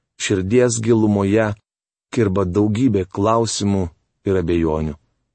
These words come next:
Manau, Dievas nori, kad būtume jam visiškai atviri.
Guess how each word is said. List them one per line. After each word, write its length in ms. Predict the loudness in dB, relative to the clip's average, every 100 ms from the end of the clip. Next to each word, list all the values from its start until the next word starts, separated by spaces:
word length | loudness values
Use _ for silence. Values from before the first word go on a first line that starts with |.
| _ _ _ _ _ _ _ _ _
Manau, 180 | -2 0
Dievas 380 | 2 0 0 0
nori, 280 | 0 0 -2
kad 200 | -4 -4
būtume 480 | -2 -2 -2 0 0
jam 320 | 0 -2 -6 _ _ _ _ _ _ _
visiškai 720 | -4 -2 -2 -6 -6 -6 -6
atviri. 560 | -8 -10 -4 -2 -2